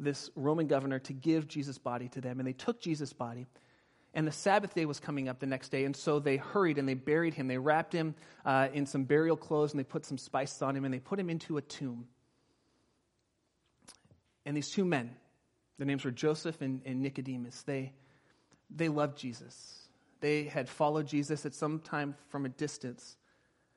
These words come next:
and they came to believe that Jesus was unique in some way. But, but on that day, when they buried Jesus, they were heartbroken because they believed that Jesus was dead, and they believed he was gonna stay dead. And so they went away that day heartbroken.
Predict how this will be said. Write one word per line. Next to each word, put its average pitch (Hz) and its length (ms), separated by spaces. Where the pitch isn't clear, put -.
and 147 100
they 147 60
came 185 220
to 170 80
believe 151 280
that 131 120
Jesus 139 420
was 147 500
unique 139 460
in 120 80
some 135 300
way. 123 200
But, 127 220
but 147 80
on 190 220
that 160 260
day, 127 380
when 135 120
they 131 100
buried 135 520
Jesus, 123 500
they 151 120
were 147 100
heartbroken 135 520
because 143 240
they 156 140
believed 147 400
that 131 80
Jesus 143 420
was 143 160
dead, 120 260
and 143 80
they 139 60
believed 131 240
he 135 80
was 127 100
gonna 127 160
stay 190 220
dead. - 180
And 151 80
so - 100
they 147 80
went 175 200
away 165 160
that 135 180
day 127 80
heartbroken. 120 560